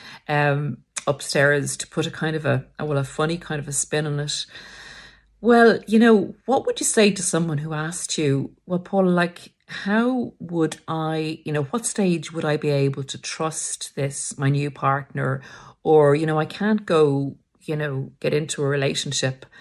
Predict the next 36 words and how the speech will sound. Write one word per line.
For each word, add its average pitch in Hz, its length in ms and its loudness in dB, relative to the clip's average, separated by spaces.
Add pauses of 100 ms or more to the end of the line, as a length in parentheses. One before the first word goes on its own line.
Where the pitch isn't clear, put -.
(140)
and 165 140 2
not 170 220 4
actually 147 460 2
open 139 300 -4
up 147 140 -6
about 151 340 4
myself 139 460 -2
because, 139 400 -6
I 156 40 -6
mean, 147 140 -2
relationships 147 760 0
are 139 80 2
all 135 180 2
about 135 300 -4
sharing, 147 600 0 (360)
et 135 120 -6
cetera." 139 520 0 (1080)
So - 160 -2
I 285 60 6
was 285 120 2
thinking, 320 340 -2
well, 294 340 2
how 330 320 -2
would 466 220 4
you 427 100 4
actually, 185 800 0
you 214 120 4
know, 302 160 4
the 330 100 0
way 302 160 0
these 196 280 -2
narcs 170 440 0
do 160 160 -4
tests - 560 -4
on 139 140 2
us, - 440 -2